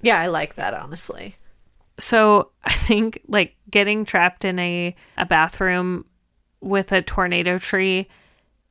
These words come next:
Speaker 2: was such a cool way to kind of quickly distill that, like, claustrophobic pandemic feeling.
Speaker 1: Yeah.
Speaker 2: Because it's not that I don't think that you could watch this movie outside of,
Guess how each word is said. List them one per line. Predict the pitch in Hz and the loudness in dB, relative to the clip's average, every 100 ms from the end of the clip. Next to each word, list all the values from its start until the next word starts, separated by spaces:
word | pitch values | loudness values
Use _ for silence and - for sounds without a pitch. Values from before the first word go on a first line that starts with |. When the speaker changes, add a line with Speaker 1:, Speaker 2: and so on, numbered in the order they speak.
| _ _ - | _ _ -12
Speaker 2:
was | 190 202 185 | 0 2 2
such | - - 208 - | -2 -2 -2 0
a | 233 | -2
cool | 208 - 214 208 208 196 | -2 -6 2 4 4 2
way | 180 180 185 185 | 0 0 2 0
to | 185 196 | -2 -6
kind | - 190 185 | -4 -2 -2
of | 185 - | -2 -6
quickly | - - - - 202 196 196 190 | -4 -2 -2 -4 -2 0 2 0
distill | - 185 - - 196 180 180 175 | 0 -4 -6 -6 0 2 2 2
that, | 175 165 | 2 0
like, | 180 170 | -2 -6
claustrophobic | - 185 175 - 180 - 180 170 180 180 - - _ - _ _ _ | 0 0 0 -4 -4 -4 -4 -2 0 -2 -6 -20 _ -20 _ _ _
pandemic | - 214 185 180 185 196 - | 0 2 2 0 0 -2 -4
feeling. | - 180 180 202 247 277 294 _ _ | -10 -4 -2 -2 -4 -6 -8 _ _
Speaker 1:
Yeah. | 233 208 196 190 175 170 _ - 208 - | -4 0 0 0 -2 -8 _ -20 -12 -4
Speaker 2:
Because | 214 233 196 - - - | 2 2 2 -8 -12 -6
it's | 226 - | -6 -2
not | 247 247 254 | -2 0 0
that | 214 | 0
I | 196 | 0
don't | 180 190 180 180 | 0 -2 -2 -4
think | 190 185 | -4 -4
that | 165 | -4
you | 185 | -4
could | 190 | -4
watch | 170 170 - | -2 -2 -4
this | 175 | -6
movie | 190 170 165 | -6 -4 -4
outside | - 160 - 170 165 | -4 -4 -4 -4 -4
of, | 160 | -6